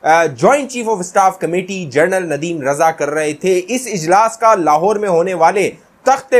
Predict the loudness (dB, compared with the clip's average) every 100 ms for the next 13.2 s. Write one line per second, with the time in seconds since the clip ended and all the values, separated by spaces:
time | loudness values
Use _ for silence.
0 | 2 -6 0 0 0 -2 -6 -4 0 0
1 | 0 -4 -6 -4 0 0 2 0 0 -4
2 | -6 0 2 2 0 -2 -2 -6 -6 -6
3 | 0 2 2 -2 -6 0 2 2 0 -4
4 | -4 -6 -12 _ _ _ 2 4 2 -4
5 | -6 -6 0 2 2 -2 -2 0 0 0
6 | -2 -2 _ _ -4 2 2 2 -4 -8
7 | -6 0 2 2 -2 0 0 0 -2 0
8 | 2 0 -2 -4 2 4 4 2 _ -4
9 | -2 0 0 2 -2 0 2 2 2 -2
10 | 0 0 0 0 0 0 0 0 2 2
11 | 2 0 -2 2 4 4 2 0 2 0
12 | 0 -6 _ -2 0 0 0 -2 2 4
13 | 4 2